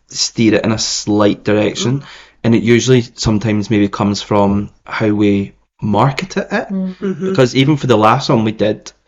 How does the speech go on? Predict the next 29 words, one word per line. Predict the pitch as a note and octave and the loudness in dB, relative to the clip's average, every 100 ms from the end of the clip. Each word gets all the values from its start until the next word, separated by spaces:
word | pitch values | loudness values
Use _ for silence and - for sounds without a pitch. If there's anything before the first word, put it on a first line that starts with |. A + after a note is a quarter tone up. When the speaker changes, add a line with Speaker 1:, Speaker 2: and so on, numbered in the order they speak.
| _ _ _ _ _ _ - | _ _ _ _ _ _ -8
Speaker 1:
we | A#2 | -6
kinda | - C3+ C3+ | 0 4 6
look | A2+ - | 4 2
at | A2 G#2 - _ _ _ - | 0 0 -4 _ _ _ -4
even | B2 B2 | 0 2
down | G#2+ G#2+ | 2 0
to, | G#2 A2 | 0 -2
like, | G2+ | -2
what | G#2 A2 - - | -2 -2 -2 -2
colour | - G#2 G2+ | -4 0 0
is, | G2+ - _ _ A2+ | -2 -8 _ _ -4
represents | A2 - G#2+ G#2 - | -4 -2 -4 -4 -2
that | G#2+ | -4
month | G#2 A2 G2+ - | -2 -2 -2 -4
of | G2 | -6
the | G2+ | -2
month | G2+ G2+ - | -2 -2 -4
we're | |
doing | G2+ G#2+ G2 | -2 0 2
it | G2+ | 0
in, | G#2+ G#2 G2+ - | -2 -2 -2 -2
and | G#2+ | -2
we'll | G#2 | -2
kinda | F#2+ G#2+ | -2 -2
maybe | G#2 G2+ G#2 | -2 -2 -2
use | G#2 G#2 - | 0 -2 -2
that. | G2+ G2+ G#2 - | -4 -2 -2 -2
And | G#2 | 0
then | G#2+ G#2+ | 0 0